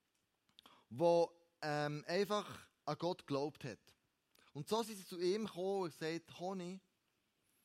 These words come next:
du siehst, wir sind in einer Misere drin, in einer Dürreperiode. Wenn jetzt nicht kommt, kann regnen, dann wird unser Volk, unser Vieh, wird irgendein Grund geben, wo kein Wasser mehr da ist.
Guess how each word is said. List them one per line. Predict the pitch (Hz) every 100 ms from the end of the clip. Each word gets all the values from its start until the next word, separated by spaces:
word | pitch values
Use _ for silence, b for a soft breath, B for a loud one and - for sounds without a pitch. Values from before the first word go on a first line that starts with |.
| _ _ _ _ _ _ _ -
du | 131
siehst, | - 156 165 170 143
wir | 147
sind | -
in | 131
einer | 123
Misere | 139 160 160 151 151
drin, | 143 147 151 151 - -
in | 113 110
einer | 107
Dürreperiode. | - 143 160 165 147 - 151 151 151 139 143 151 156 - _ b b b b b _
Wenn | 123 131 -
jetzt | 196 -
nicht | 180 -
kommt, | 165 156
kann | - 123
regnen, | 117 123 107 87 80 _ _ _ _ _
dann | 120
wird | 123 -
unser | 151 160 156
Volk, | - 135 120 - -
unser | 147 143 147
Vieh, | - - 120 101 - _ _
wird | 110 113 -
irgendein | 135 147 127 120 123 127 120 -
Grund | 120 123 -
geben, | 117
wo | 107
kein | - 98
Wasser | 90 90 -
mehr | 95
da | 87 85 82
ist. | - -